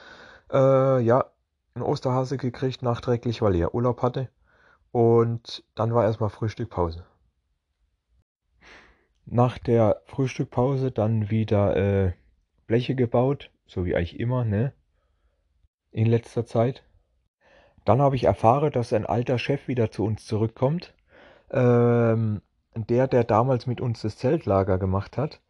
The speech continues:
das könnt ihr euch auch anhören, habe ich schon aufgenommen. Äh, Special, drei Tage Zeltlager.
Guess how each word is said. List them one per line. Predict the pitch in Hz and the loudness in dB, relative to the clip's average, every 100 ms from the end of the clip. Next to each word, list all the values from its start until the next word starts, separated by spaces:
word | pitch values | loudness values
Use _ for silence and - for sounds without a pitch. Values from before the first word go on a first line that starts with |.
| _ - _ _ | _ -20 _ _
das | 113 110 | -4 -2
könnt | - 127 123 | 0 2 4
ihr | 101 | 2
euch | 107 | 2
auch | 107 - | -4 -2
anhören, | 117 120 127 139 135 | -2 0 0 0 0
habe | 117 117 | -2 -4
ich | - | -4
schon | 113 104 | -2 0
aufgenommen. | - 110 - 117 131 143 143 _ _ _ _ _ | 0 -2 -4 -4 -2 -2 -6 _ _ _ _ _
Äh, | 127 120 117 113 | 0 2 2 0
Special, | - 117 - 139 | 0 -2 0 -2
drei | 127 113 113 | 0 2 2
Tage | 120 110 113 | 2 2 0
Zeltlager. | - 123 143 110 95 117 | 0 -2 0 0 0 0